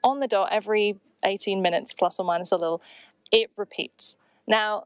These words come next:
this is completely unusual because there are no known classes of objects which can do this. If it is an ultra-long period magnetar, there should be a huge population waiting to be discovered.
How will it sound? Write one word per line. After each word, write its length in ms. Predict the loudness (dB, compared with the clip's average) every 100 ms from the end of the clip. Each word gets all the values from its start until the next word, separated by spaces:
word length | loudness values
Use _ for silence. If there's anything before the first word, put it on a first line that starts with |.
| _
this 180 | 0 0
is 120 | -4
completely 400 | -2 0 0 0
unusual 500 | 0 2 0 2 0
because 560 | 0 2 2 2 -4 -12 0
there 200 | 0 2
are 200 | 2 2
no 360 | 2 4 4 2
known 260 | 0 0
classes 380 | 0 0 -2 -6
of 80 | -2
objects 440 | -2 -4 -6 -4
which 160 | -4 -4
can 140 | -2
do 160 | 0 2
this. 320 | 0 -4 -12 -16 _ _ 0
If 140 | 2
it 140 | 4
is 300 | 4 2 0
an 100 | 0
ultra-long 500 | 0 2 2 2 -2
period 360 | 0 2 2 2
magnetar, 580 | 0 -2 -6 -4 -4 -6 _ _ _ _
there 100 | 2
should 220 | 2 2
be 160 | -2 0
a 60 | -2
huge 680 | -2 -6 2 4 4 2 0
population 720 | -2 0 0 0 -2 -6 -8 _
waiting 360 | 0 0 0 -12
to 80 | -6
be 120 | -4
discovered. 520 | 0 2 2 0 -8